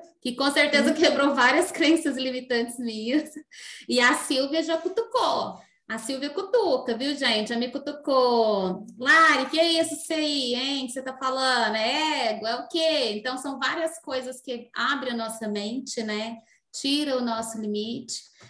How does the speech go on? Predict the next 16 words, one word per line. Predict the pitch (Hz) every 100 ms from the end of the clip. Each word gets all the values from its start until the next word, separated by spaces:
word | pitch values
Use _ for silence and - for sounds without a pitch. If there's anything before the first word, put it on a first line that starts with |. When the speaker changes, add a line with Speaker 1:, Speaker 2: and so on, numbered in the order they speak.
| _
Speaker 1:
é, | 214 208 202 196 190 190 220
e | 220
faz | 226 254 254
a |
gente | 240 233 -
crescer, | 220 208 - 226 208 254 - _ _ _ -
né? | 214 220 226
E | 220 220 214 214
isso | 226 254
é |
legal | 240 240 226 220 233
quando | 240
a | 233
gente | 233 -
vem, | 233 214 233 269 269
né? | 220 214